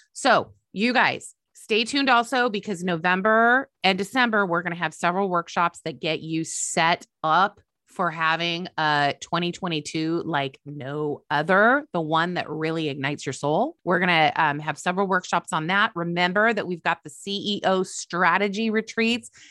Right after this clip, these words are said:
These can be done any time of year, and this is a really good time to do it. So for those of you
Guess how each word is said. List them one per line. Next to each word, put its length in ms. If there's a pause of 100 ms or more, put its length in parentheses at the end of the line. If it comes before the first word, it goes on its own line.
(140)
These 180
can 140
be 160
done 420
any 380
time 380
of 100
year, 640
and 720 (240)
this 200
is 120
a 80
really 320
good 200
time 220
to 80
do 160
it. 160
So 140
for 140
those 260
of 100
you 400